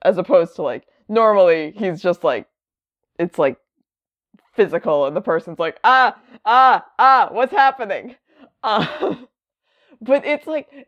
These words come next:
it's, it's neat. It's neat and it makes for some, like, neat, you know, um,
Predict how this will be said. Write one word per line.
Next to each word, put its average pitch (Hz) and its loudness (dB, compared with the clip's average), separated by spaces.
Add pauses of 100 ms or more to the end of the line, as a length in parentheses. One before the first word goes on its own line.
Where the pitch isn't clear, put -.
it's, 277 -4 (1120)
it's 262 -2
neat. 311 -4
It's 220 -2
neat 262 -6
and 247 -8
it - -6
makes 233 -6
for 214 -6
some, 202 -6
like, 185 -2
neat, 175 -8 (420)
you 190 -6
know, 156 0
um, 151 -2